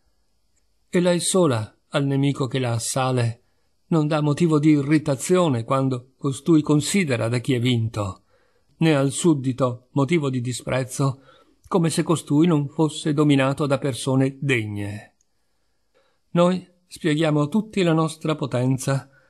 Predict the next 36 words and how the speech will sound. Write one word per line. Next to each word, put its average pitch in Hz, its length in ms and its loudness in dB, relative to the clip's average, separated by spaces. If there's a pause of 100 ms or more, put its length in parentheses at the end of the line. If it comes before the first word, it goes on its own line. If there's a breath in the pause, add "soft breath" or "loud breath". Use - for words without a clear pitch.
(140 soft breath)
con 170 200 2
importanti 165 720 0
testimonianze 127 1120 -2 (120)
e 160 140 0
molte 180 420 0
prove, 101 640 -6 (540)
e 175 140 2
saremo 151 440 0
ammirati 139 520 -2
dagli 127 280 -2
uomini 135 400 0
di 123 120 -2
ora 190 440 0 (280)
e 175 120 0
dai 180 160 2
posteri, 131 640 -4 (260)
senza 175 440 -2
bisogno 131 420 0
delle 123 220 -2
lodi 127 300 0
di 123 80 -2
un 135 140 2
Omero 139 360 2
o 123 160 -2
di 120 80 -4
un 120 100 -2
altro, 110 600 -6 (580)
che 156 120 -4
nei 135 160 -2
versi 131 380 -4
può 127 140 -4
dilettare 127 600 -4
per 127 160 -4
il 123 160 0
momento 127 520 0
presente, 127 760 -4